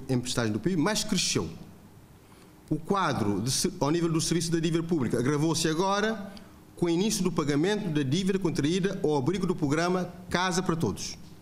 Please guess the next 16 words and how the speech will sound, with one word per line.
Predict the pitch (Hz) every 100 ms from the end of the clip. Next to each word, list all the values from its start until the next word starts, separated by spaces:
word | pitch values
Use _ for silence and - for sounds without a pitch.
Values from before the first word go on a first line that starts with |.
| - -
E | -
sabemos | - 123 151 165 165 - - - - - -
quando | - 139 151
é | 156
que | 151
essa | 131 131
dívida | 139
foi | 135
contraída. | 147 131 127 92 95 - - - - - - -
Sejamos | - - 127 107 135 147 143 - - - -
coerentes. | 135 95 82 - - - - -
Mas | 127 185 - - - - - - -
temos | - 135 123
uma | 127
dívida | 127 143 107 98 90 - - - - - - - - - -
sustentável | - - 254 - 208 180 170 131 117 107